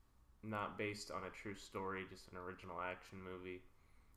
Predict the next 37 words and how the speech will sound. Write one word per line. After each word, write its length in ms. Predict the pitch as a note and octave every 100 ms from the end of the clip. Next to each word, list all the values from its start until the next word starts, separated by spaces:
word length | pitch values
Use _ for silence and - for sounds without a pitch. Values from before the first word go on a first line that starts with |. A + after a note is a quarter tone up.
| -
Mark 220 | G#2 G#2+ G#2
Wahlberg 500 | G2+ G#2 G#2 F#2+ -
plays 800 | A2 G2+ G2 F#2+ F#2+ - - - - -
a 280 | F#2 E2 E2+ F2 - - - - - - -
former 340 | A#2 B2 A#2 G#2+
cop 480 | - A2 G#2+ G#2+ - - A#2+
who, 300 | G#2+ G2+ F2
I'm 60 | A2
just 180 | A2 -
gonna, 200 | G#2 G#2+ - - -
<laughs> 360 | - - - -
I'm 60 | A2+ -
gonna 180 | D3 B2
spoil 540 | A2 - - C3 C3
Spencer 480 | A2+ - C3+ A#2+ B2+
Confidential, 760 | - A2+ A2 G2+ G#2+ G#2+ - G2
but 200 | F#2+ F#2+ - - - - - -
just 160 | -
at 80 | A2+
the 60 | A#2
beginning 400 | A2+ A#2 C#3 B2+
of 60 | B2
the 60 |
movie, 520 | A#2 A#2 A2+ A#2 G#2+ -
you 120 | A2
see 260 | G#2+ A#2 A2+
why, 440 | G#2 G#2+ A2 A2 G#2+ -
uh, 60 | - G2 G2
he 100 | A2
plays 360 | G#2+ A#2 A2 G#2
like 140 | G2 F#2+
he's 180 | - G#2
just 200 | G#2+ G#2
run 180 | G2 G2
his 160 | F#2+ G2+
own 240 | G2+ G2 G2
business, 600 | G#2 G#2+ G2+ G2+ -